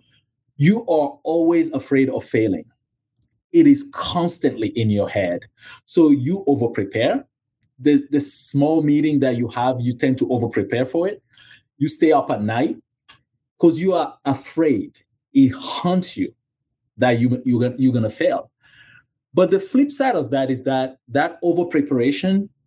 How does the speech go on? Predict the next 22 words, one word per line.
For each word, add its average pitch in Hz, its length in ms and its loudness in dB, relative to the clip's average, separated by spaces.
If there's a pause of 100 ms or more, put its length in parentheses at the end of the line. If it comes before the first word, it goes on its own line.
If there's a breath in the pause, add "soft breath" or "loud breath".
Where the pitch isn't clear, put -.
(120)
<laughs> - 340 -6
actually 156 420 2
makes 143 360 0
you 127 340 2 (560)
really, 185 640 2 (500)
you 165 100 4
know, 135 160 6
know 143 260 2
about 120 300 -2
the 113 80 -6
topics 117 440 -2
you're - 120 -2
talking - 300 -2
about. 202 260 -2 (880)
It 156 100 6
makes 180 400 2
you 151 340 2 (380)
anticipate 165 1000 0 (440)
questions 139 500 2
you're 123 120 2
gonna 107 220 0
get. 107 360 -4